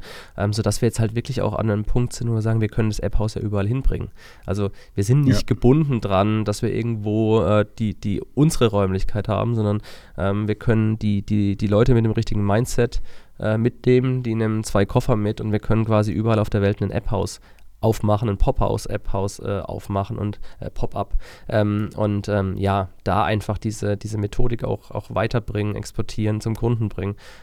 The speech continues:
Speaker 1: Ähm, und deswegen hat sich da auch nochmal einiges, einiges weiterentwickelt an der Ecke.
Speaker 2: Ja. Nee, tolle Sache, wirklich. Ja, äh, ich glaub, wir kommen gerade zum letzten, oder?
Speaker 1: Ja, absolut.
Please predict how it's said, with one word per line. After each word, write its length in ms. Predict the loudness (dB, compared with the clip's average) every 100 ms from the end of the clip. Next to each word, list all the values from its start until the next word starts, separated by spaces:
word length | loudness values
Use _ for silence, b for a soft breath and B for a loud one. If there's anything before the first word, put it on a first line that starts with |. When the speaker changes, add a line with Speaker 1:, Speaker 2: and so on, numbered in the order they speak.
| B
Speaker 1:
Ähm, 240 | -6 -4 -6
und 140 | -8
deswegen 380 | -6 -4 -2 -2
hat 160 | -4 -6
sich 160 | -8
da 160 | -4 -4
auch 160 | -4 -4
nochmal 280 | -2 -2
einiges, 540 | -4 -4 -4 -8 -12 -8
einiges 320 | -6 -6 -6
weiterentwickelt 580 | -8 -8 -10 -12 -12 -12
an 80 | -12
der 120 | -12
Ecke. 180 | -14 -14 -10
Speaker 2:
Ja. 160 | -10 -10 -16 -20 -20 -20 -20 -20 -20 -6
Nee, 220 | 0 0 0
tolle 300 | 2 4 4
Sache, 340 | 2 0 0
wirklich. 380 | -2 -2 -8 -10 B B B B B B B B B B B B B -6 6
Ja, 720 | 8 10 8 6 4 2 2
äh, 80 |
ich 140 | 0 4
glaub, 220 | 4 6
wir 180 | 6 6
kommen 360 | 4 4 6 4
gerade 300 | 4 2 4
zum 180 | 6
letzten, 380 | 6 4 0 2
oder? 100 | 6
Speaker 1:
Ja, 200 | 6 6
absolut. 500 | 4 2 2 2 0